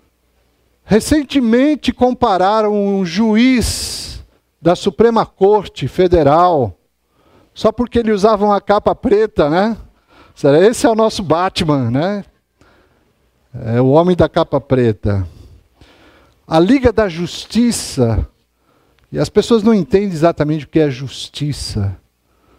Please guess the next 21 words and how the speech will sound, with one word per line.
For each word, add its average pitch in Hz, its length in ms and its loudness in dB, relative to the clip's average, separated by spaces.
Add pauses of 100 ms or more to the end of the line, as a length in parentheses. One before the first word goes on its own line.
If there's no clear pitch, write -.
(1800)
Nós 240 180 4
precisamos 247 640 2
de 202 80 -6
uma 247 180 0
revolução, 214 1120 -2 (460)
ou, 214 640 2
como 208 160 0
eu 208 100 2
diria, 180 360 0
uma 202 160 2
nova 214 380 2
reforma 160 920 0 (520)
a 165 120 0
respeito 170 960 0 (400)
dessas 156 480 0
questões. 147 920 0 (2250)
Nós 147 200 0
precisamos 160 640 -4
trazer 156 440 2
de 147 200 -6
novo 190 760 2